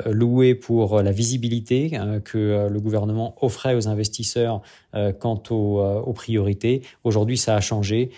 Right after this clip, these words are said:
euh, et, et, euh, la, la, la Chine est considérée comme un marché beaucoup plus imprédictible qu-, qu'avant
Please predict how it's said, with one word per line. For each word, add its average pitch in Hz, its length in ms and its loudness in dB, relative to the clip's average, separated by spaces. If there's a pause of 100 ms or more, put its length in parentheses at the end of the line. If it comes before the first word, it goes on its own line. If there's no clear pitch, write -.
(180)
euh, 101 420 -2
et, 113 480 0
et, 104 80 0
euh, 101 340 0
la, 101 200 -2
la, 104 160 -4
la 104 180 -2
Chine 120 220 -4
est 107 80 -2
considérée 107 360 -2
comme 107 140 0
un 107 100 0
marché 104 300 0
beaucoup 117 300 -4
plus 123 200 -2
imprédictible 113 720 -4
qu-, 117 300 -6
qu'avant 110 380 -2